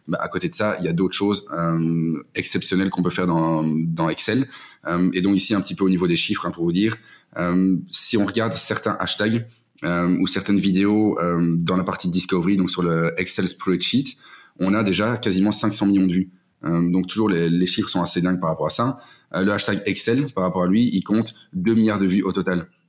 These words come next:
Euh, donc de nouveau, on est face à des chiffres qui sont, euh, qui sont astronomiques. Euh, et par rapport à ça, donc c'est un, un article de Uzbek Erika. On vous donnera le lien aussi dans le, dans les commentaires de, du podcast.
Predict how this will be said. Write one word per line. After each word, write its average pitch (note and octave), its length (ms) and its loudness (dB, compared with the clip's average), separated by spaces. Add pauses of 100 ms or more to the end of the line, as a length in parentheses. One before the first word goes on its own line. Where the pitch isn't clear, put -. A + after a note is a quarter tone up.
(300)
Euh, E2+ 340 2
donc F#2 220 0
de F2+ 80 2
nouveau, F#2+ 260 2
on F#2 60 2
est F2 280 0
face - 260 -4
à - 20 -2
des F2+ 100 2
chiffres - 200 -4
qui F2+ 80 -4
sont, E2 240 0
euh, D#2 140 -2
qui - 100 -6
sont F2 100 -2
astronomiques. F2 560 0 (420)
Euh, F2+ 200 0
et F#2+ 80 0
par F2+ 140 -2
rapport F2+ 140 -2
à F2 40 0
ça, G#2+ 180 0
donc F#2+ 140 0
c'est - 100 -2
un, E2+ 480 0
un F#2 100 -2
article F2+ 300 0
de E2 100 -2
Uzbek F#2+ 380 0
Erika. F2 480 -2 (100)
On F2+ 60 -6
vous F2 80 -4
donnera F2 240 0
le E2 80 0
lien E2+ 160 0
aussi F2+ 220 -6
dans F2 80 0
le, D#2 400 -6 (400)
dans F2 100 -4
les D#2 240 -8
commentaires E2+ 380 -2
de, D#2+ 400 -4
du E2 120 -8
podcast. A2 520 -4